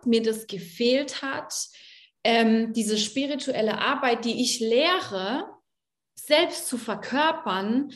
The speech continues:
weil ich gar keine Zeit mehr hatte, bei all den Klientinnen und Coachings, die ich gegeben habe,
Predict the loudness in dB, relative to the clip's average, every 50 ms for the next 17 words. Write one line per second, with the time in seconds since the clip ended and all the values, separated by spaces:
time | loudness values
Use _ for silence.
0 | -18 -8 _ 2 4 4 4 2 2 2 2 0 0 0 0 -2 0 0 -2 -4
1 | -8 -10 -12 -6 -2 0 0 2 0 0 -2 -2 -2 -2 -2 -2 -2 -2 -2 -4
2 | -2 -2 -2 0 0 0 -2 -4 -8 -12 -18 -14 -6 0 2 2 4 4 2 2
3 | 0 0 -2 -2 -4 -4 -4 -2 -2 -2 -2 -4 -6 -6 -4 -2 -2 0 0 -2
4 | -4 -6 -4 -2 -2 -2 -2 -4 -4 -4 -4 -4 -4 -4 -4 -4 -4 -4 -8 -8
5 | -6 -2 -2 -2 -2 -4 -6 -6 -4 -4 -2 -2 -4